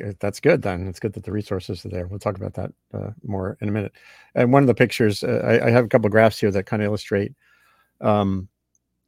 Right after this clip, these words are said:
one point that you make right at the beginning of the book, uh, which is that the work of Hans Rosling and, and Rosser and others has revealed that human circumstances have largely been improving, but environmental issues, uh,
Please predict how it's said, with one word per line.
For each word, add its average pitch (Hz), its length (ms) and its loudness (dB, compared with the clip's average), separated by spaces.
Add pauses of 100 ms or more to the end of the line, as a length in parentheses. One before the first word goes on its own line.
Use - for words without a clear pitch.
(120)
one 131 300 4
point 123 320 0
that 117 60 -6
you 117 100 0
make 107 200 0
right 113 200 2
at 98 40 -6
the 101 60 -10
beginning 104 240 -4
of 92 60 -6
the 90 40 -8
book, 101 460 -4 (100)
uh, 98 280 -8 (180)
which 113 300 -8
is 101 400 -8 (720)
that 104 340 -2 (360)
the 123 120 -2
work 117 280 2
of 104 220 0
Hans 104 260 -8
Rosling 107 420 -4
and, 104 400 -10
and 104 240 -10
Rosser 104 280 -6
and 101 80 -6
others 101 280 -8
has 98 160 -10
revealed 104 360 -8
that 107 140 -8
human 117 520 2 (160)
circumstances 98 720 -4
have 101 120 -8
largely 104 360 -2
been 92 160 -8
improving, 92 640 -2 (1000)
but 107 140 2
environmental 113 600 2 (140)
issues, 95 540 -6 (300)
uh, 98 260 -8